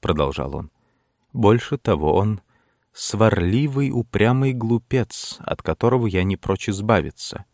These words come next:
Впрочем, погоди. Сарацин может найти в своей темнице острый кинжал. Ручаюсь, он воспользуется им, чтобы вырваться на свободу,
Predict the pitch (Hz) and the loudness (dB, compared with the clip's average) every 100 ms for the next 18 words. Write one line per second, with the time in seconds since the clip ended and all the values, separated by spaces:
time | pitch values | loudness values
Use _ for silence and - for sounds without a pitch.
0 | _ _ - - - 139 - 123 - _ | _ _ -20 -12 -4 -4 -2 -8 -8 _
1 | 131 120 120 104 - 73 - _ _ _ | -8 -4 -6 -6 -8 -10 -10 _ _ _
2 | _ _ _ _ _ _ _ _ _ _ | _ _ _ _ _ _ _ _ _ _
3 | - - 90 82 - - - 143 214 254 | -14 -4 0 0 -2 -6 2 4 4 4
4 | 110 101 147 165 147 - 80 76 - 175 | 0 0 0 -2 -6 -2 -2 -2 -2 -2
5 | 196 - 92 73 95 165 175 - 67 67 | -2 -6 -4 -2 -2 -2 -4 -8 -6 -6
6 | 71 113 - - 277 127 131 - - 170 | -4 -4 -4 -6 -4 -4 -6 -8 -6 -4
7 | 170 - 196 196 185 202 180 80 78 _ | -4 -4 -2 0 -2 -2 -2 -4 -10 _
8 | _ _ _ _ _ _ _ _ _ _ | _ _ _ _ _ _ _ _ _ _
9 | - 135 - - 120 160 196 - 160 196 | -6 -6 -4 0 0 0 -4 -2 0 0
10 | 185 175 - 113 104 110 120 - - 127 | -2 -6 0 2 2 0 -2 -2 -2 -2
11 | 135 - 113 107 98 107 101 101 - 101 | -2 -2 0 2 2 2 0 -2 -2 0
12 | 101 92 - 87 76 104 135 220 | 0 -2 -4 -2 0 0 2 0